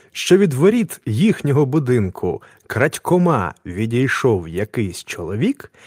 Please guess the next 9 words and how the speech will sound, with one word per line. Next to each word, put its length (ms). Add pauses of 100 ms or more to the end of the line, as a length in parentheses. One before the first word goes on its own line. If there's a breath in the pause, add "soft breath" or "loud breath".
(200 soft breath)
і 120
побіг 420
дорогою, 680 (500)
вона 460
зрозуміла, 840 (340 soft breath)
що 380
тут 400
щось 880
негаразд. 1160